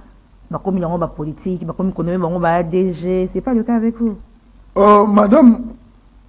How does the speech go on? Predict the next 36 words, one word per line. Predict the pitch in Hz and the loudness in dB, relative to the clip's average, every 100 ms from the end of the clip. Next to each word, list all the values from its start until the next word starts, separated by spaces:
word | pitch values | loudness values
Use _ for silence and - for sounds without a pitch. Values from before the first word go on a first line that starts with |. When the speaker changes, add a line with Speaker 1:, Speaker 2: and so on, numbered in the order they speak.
| _ _ - | _ _ 0
Speaker 1:
Et | |
Speaker 2:
oh. | 196 | 4
Speaker 1:
qu'il | 220 | 6
y | 233 | 6
a | 226 220 220 214 | 6 6 6 6
en | 220 | 6
dehors, | 208 214 254 | 6 6 6
il | 247 | 6
y | |
a, | 190 185 - 196 - | 6 4 4 2 4
au-delà, | 214 185 220 220 254 | 2 6 6 8 8
il | 240 | 6
y | |
a | 190 | 4
ba, | 175 170 170 160 160 | 4 4 2 0 -2
makambo | 165 165 165 160 | -4 -4 -4 -4
na | 165 | 0
bino | 214 214 | 0 0
te. | 196 160 147 - - _ - | -4 -8 -8 -18 -20 _ 0
Speaker 2:
Te, | 196 139 - - | 2 2 -2 -4
le | 170 | -2
problème | 170 - 233 | 0 2 4
est | 156 139 | 2 0
un, | 143 | -2
il | 131 120 110 104 120 | -2 -2 -4 -8 0
faut | 220 | 2
tout | 233 | 4
se | 196 143 | 2 0
faire | 127 147 | -4 -4
comprendre. | 117 117 123 104 - _ - | -6 -6 -8 -10 -16 _ -14
Speaker 1:
Mm. | 160 143 - | -14 -12 -8
Speaker 2:
On | 160 | 0
doit | 220 | 2
être | 196 147 139 | 2 0 -4
clair. | 147 123 - - _ _ _ _ _ _ - - - | -6 -6 -8 -20 _ _ _ _ _ _ -20 -20 -2
Euh, | 170 170 165 165 160 156 151 147 143 | 2 4 6 4 2 2 0 0 -4